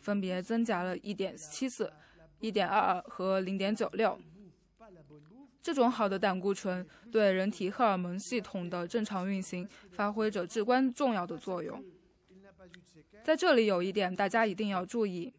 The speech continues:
肾上腺皮质产生抵抗日常生活压力的肾上腺素是需要好的胆固醇的。对于各位女士来说，好的胆固醇不仅有利于保护肾脏，更重要的是，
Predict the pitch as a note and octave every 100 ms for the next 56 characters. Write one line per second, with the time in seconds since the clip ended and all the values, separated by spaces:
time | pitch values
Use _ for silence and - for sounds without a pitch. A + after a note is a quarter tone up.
0 | _ _ _ _ F3 E3 D#4+ D#4+ _ _
1 | - - - D#4+ C#4+ A3+ A3 A3 G3+ F#3
2 | F3 A#3 G#3 F#3+ - - G3+ G3 C4 C4+
3 | C#4 - - - G3 A3 A#3 A#3 A3 G#3
4 | F#3+ B3+ B3+ A3 G3 C4 C#4+ A#3+ F#3 G3+
5 | C4 A3+ A3+ G3 C4 G3+ G3+ G3+ F#3 -
6 | - F3 - G#3 G3 A3+ G3+ F#3+ G3+ F3+
7 | A3 A#3 F3+ F3+ F3+ E3+ E3 C#3+ - _
8 | _ - D#3+ D#3 - - - - - -
9 | G#3+ G#3 G#3+ G#3 G3 F#3 F3+ C#4 B3 F3+
10 | G3 A3 G#3+ - _ - - G#3 G3+ G#3+
11 | G3+ F#3+ G#3 G3+ G3 F#3+ A#3 G#3 G3+ G3
12 | F#3 A3 F#3+ G3 F3+ F#3+ A3+ - B3+ F#3
13 | F#3 G#3 - _ _ _ D#3+ D#3 D#4+ C#4+
14 | A#3 G3+ F#3 F#3+ - G3